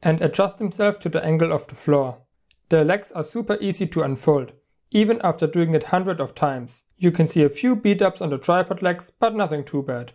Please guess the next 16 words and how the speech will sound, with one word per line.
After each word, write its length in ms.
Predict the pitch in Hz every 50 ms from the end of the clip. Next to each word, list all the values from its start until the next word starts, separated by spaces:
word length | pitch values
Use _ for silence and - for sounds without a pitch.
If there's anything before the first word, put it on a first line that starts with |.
| _ _ _ _ _ -
To 100 | - 170
extend 420 | 165 156 160 - - 175 180 175
the 80 | 180 165
tripod 400 | 160 - 165 151 151 - 143 -
further, 440 | - - 170 190 190 214 226 - - -
you 60 | 165 147
have 200 | 156 165 160 -
to 60 | - 147
turn 340 | - - - 185 190 185 165
that 220 | 143 127 - -
thing, 340 | - 170 185 196 196 190 208
which 180 | 175 156 156 -
is 100 | 143 -
kind 220 | - 156 139 127
of 80 | 120 -
funny. 380 | - 151 139 139 127 120 -